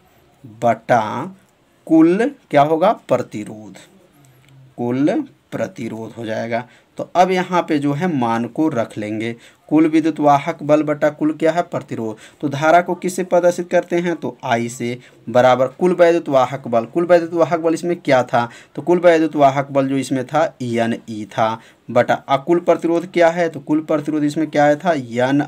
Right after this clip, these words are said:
आर बटा एम प्लस क्या था, आर आया था। तो यह जो मान निकला है,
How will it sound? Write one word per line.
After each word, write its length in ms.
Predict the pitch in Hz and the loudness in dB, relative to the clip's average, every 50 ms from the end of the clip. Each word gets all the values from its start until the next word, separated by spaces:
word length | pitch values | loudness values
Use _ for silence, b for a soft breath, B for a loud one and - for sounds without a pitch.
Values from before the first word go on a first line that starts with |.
| - - | -4 -4
आर 420 | 135 120 117 117 120 127 135 135 | -4 -2 -2 -2 -2 -2 -4 -4
बटा 680 | 131 127 120 127 120 117 - - 139 127 139 160 185 190 B B B B B B - | -6 -6 -4 -4 -4 -4 -2 -2 -2 0 0 -2 -2 -6 B B B B B B -12
एम 500 | 127 123 113 117 120 117 117 123 127 143 160 185 - - _ - | -8 -4 2 2 4 4 4 2 0 0 -2 -4 -6 -10 _ -2
प्लस 460 | 135 123 120 117 120 135 160 160 - - | -2 0 2 2 2 2 0 -2 -4 -2
क्या 180 | - 196 196 | 0 0 0
था, 260 | 185 190 151 127 - - _ _ _ - | 0 -2 -6 -8 -8 -10 _ _ _ -8
आर 240 | 120 110 107 104 | -8 -6 -6 -6
आया 240 | 110 110 110 113 120 | -6 -6 -6 -6 -8
था। 260 | 120 - - 120 120 123 127 b b b b b b _ - | -10 -12 -12 -12 -12 -12 -12 b b b b b b _ -8
तो 60 | 123 | -4
यह 240 | 123 139 160 170 175 | 2 2 2 2 2
जो 140 | 165 165 | 0 0
मान 240 | 151 135 135 127 127 | 0 2 0 0 0
निकला 340 | 127 127 123 - 127 123 123 | -2 -4 -6 -2 0 0 0
है, 300 | 123 123 147 165 185 220 | 0 0 0 0 0 0